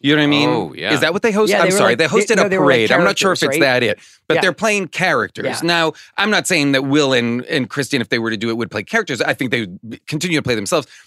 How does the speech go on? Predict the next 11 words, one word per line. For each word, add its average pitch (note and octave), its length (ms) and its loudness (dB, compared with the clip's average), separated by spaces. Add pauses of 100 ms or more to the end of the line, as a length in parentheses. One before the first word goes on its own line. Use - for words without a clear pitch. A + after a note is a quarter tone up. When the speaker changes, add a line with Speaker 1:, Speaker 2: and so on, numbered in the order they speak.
(120)
Speaker 1:
But F3+ 100 -2
you'd F#3+ 140 -2
have F#3+ 180 0
to A#3+ 100 0
think F#3+ 340 -6
of F3+ 120 -2
a C3 80 -2
bit C#3 420 -4 (220)
that D3+ 160 -2
you C#3+ 200 -2
could F3+ 380 -4